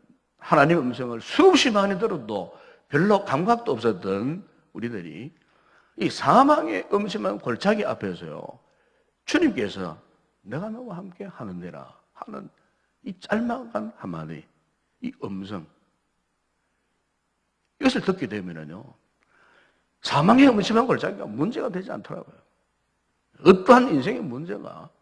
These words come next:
문제가 되지 않아요. 왜? 주께서 나와 함께 하신다라고 하는 이 말씀 한마디에, 이 감동 한마디에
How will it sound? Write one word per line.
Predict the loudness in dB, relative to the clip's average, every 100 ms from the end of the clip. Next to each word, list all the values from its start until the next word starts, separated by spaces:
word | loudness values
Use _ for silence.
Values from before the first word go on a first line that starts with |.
| _ _ _ _ _
문제가 | 2 4 6 4 2
되지 | -4 -8
않아요. | -10 -10 -12 -2
왜? | 4 4 2 -10 -18 -20 -20 -20 0
주께서 | 4 4 6 6 6
나와 | 4 6 6 4 0
함께 | 2 0 0 -4
하신다라고 | -2 -2 -2 -2 2 2 2
하는 | 0
이 | -2
말씀 | 0 2 2 0 -4
한마디에, | -2 -2 -2 -2 -2 -2 -6 -18 _ _ _ _
이 | -8
감동 | -2 -2 0 -4 -6
한마디에 | -10 -12 -12 -12 -12 -14 -16